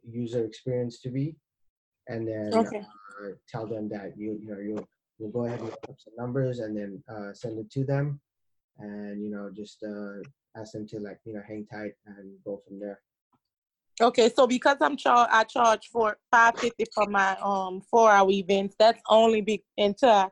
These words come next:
Speaker 2: kinda, like, get things out. So I always looked at other people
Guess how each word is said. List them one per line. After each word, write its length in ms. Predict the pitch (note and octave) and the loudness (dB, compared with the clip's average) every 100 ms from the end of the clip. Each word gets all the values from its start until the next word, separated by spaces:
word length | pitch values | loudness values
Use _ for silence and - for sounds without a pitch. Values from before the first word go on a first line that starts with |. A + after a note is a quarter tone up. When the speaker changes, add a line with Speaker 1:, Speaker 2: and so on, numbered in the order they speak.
| - | 0
Speaker 2:
kinda, 240 | G#3+ G3 | 0 2
like, 240 | G3 F#3+ F3 | 2 2 2
get 180 | G#3 - | -2 -2
things 280 | G#3+ G3+ G3 | -4 -4 0
out. 240 | G3 G3+ _ - - _ | 2 2 _ -20 -20 _
So 100 | B3 | 4
I 140 | G#3+ G#3 | 6 6
always 460 | A3 A#3+ A3+ G#3+ - | 6 6 4 0 -2
looked 300 | G#3+ A3 A3 | -2 -2 0
at 140 | G#3 | 2
other 240 | G3+ G3+ | 2 0
people 600 | G3 A#3 G#3 G3+ G3 F#3+ | -6 -8 0 2 4 2